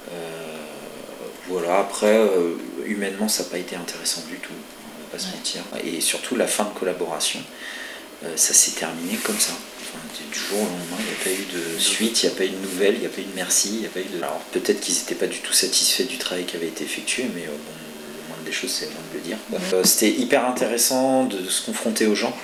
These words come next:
Speaker 1: aussi, de pouvoir discuter avec les gens. Euh, de,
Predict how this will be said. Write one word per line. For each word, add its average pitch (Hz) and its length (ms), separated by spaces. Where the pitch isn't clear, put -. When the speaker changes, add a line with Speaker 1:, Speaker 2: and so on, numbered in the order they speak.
Speaker 1:
aussi, - 220
de 90 80
pouvoir - 280
discuter - 420
avec 92 240
les 87 100
gens. 101 160
Euh, 76 420
de, 82 80